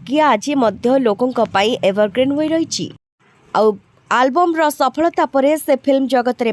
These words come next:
ପାଦ ଦେଇଥିଲେ। ହୁଏତ ଫିଲ୍ମରୁ ତାଙ୍କୁ ଭଲ ପାଇବା ମିଳିଥିଲା, କିନ୍ତୁ ଏତେଟା ସଫଳତା ମିଳିନଥିଲା। ଆଉ ତାପରେ ସେ କିଛି ଦିନର ବ୍ରେକ୍ ପରେ ସିରିଏଲ ଜଗତରେ ଡେବ୍ୟୁ କରିଥିଲେ ତାରିଣୀ ଆଖିର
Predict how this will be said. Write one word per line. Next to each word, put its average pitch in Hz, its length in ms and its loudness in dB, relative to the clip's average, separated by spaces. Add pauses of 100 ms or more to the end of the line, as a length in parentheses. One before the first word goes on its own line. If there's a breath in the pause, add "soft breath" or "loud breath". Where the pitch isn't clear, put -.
ପାଦ 202 240 0
ଦେଇଥିଲେ। 262 460 -2
ହୁଏତ 339 360 -2
ଫିଲ୍ମରୁ 339 420 -4
ତାଙ୍କୁ 381 360 -2 (480 loud breath)
ଭଲ 294 260 2
ପାଇବା 320 340 2
ମିଳିଥିଲା, 269 540 0
କିନ୍ତୁ 294 300 -2 (100)
ଏତେଟା 294 440 -2
ସଫଳତା 285 600 -2
ମିଳିନଥିଲା। 170 680 0 (520 loud breath)
ଆଉ 208 180 0
ତାପରେ 247 380 0
ସେ 330 180 -4
କିଛି 277 280 -4
ଦିନର 262 280 0 (200)
ବ୍ରେକ୍ 247 300 0
ପରେ 285 220 0 (560 loud breath)
ସିରିଏଲ 381 400 2
ଜଗତରେ 294 520 0
ଡେବ୍ୟୁ 240 360 2
କରିଥିଲେ 226 460 0 (140)
ତାରିଣୀ 254 380 0
ଆଖିର 208 260 -2